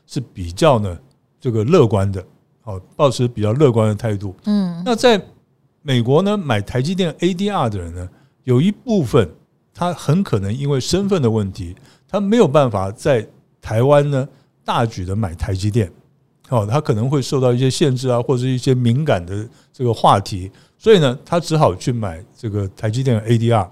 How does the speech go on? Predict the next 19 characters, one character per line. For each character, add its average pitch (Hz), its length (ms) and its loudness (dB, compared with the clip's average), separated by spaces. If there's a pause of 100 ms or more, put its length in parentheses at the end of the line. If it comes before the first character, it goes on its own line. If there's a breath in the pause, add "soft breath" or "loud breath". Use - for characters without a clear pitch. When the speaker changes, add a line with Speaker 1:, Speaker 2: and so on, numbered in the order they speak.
(560 loud breath)
Speaker 1:
那 226 100 0
这 247 320 0
一 175 80 2
些 151 160 2
的 143 100 4
人 98 220 0
呢， 98 160 -8 (140)
大 202 120 0
部 170 200 0
分 143 200 -2
因 156 120 -2
为 147 100 0
他 131 140 -2
身 170 280 -2
份 156 160 0
的 110 60 0
问 104 220 -2
题 - 140 -10
呢， 85 120 -12